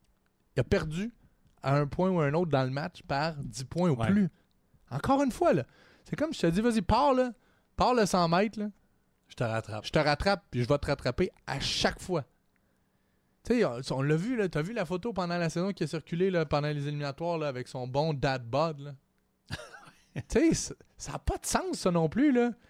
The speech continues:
Speaker 1: Tu sais, il, il est rendu gras comme un voleur, Pat Mahomes, là. <laughs> Toute proportion gardée, là,
Speaker 2: Bien
Speaker 1: on
Speaker 2: sûr.
Speaker 1: s'entend, là.
Speaker 2: Ouais.
Speaker 1: Tu sais, Kirk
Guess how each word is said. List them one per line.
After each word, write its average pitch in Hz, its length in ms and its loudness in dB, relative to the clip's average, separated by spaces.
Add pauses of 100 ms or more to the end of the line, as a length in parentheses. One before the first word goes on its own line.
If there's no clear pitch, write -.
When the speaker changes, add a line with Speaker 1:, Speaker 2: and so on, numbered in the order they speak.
(160)
Speaker 1:
Tu - 80 0
sais, 277 40 4
il, 127 440 -2
il 107 80 -12
est 104 60 -10
rendu 147 220 -2
gras 139 220 0
comme 175 160 0
un 156 60 4
voleur, 190 400 0
Pat - 160 -6
Mahomes, 185 400 -2
là. 208 100 2 (320)
<laughs> - 320 -12
Toute 190 160 -2
proportion 185 560 2
gardée, 190 380 4
là, 131 120 2
Speaker 2:
Bien 123 80 0
Speaker 1:
on - 20 0
Speaker 2:
sûr. 117 80 2
Speaker 1:
s'entend, 170 340 4
là. 254 140 2
Speaker 2:
Ouais. 120 140 2 (240)
Speaker 1:
Tu 226 80 2
sais, 254 60 0
Kirk 214 240 0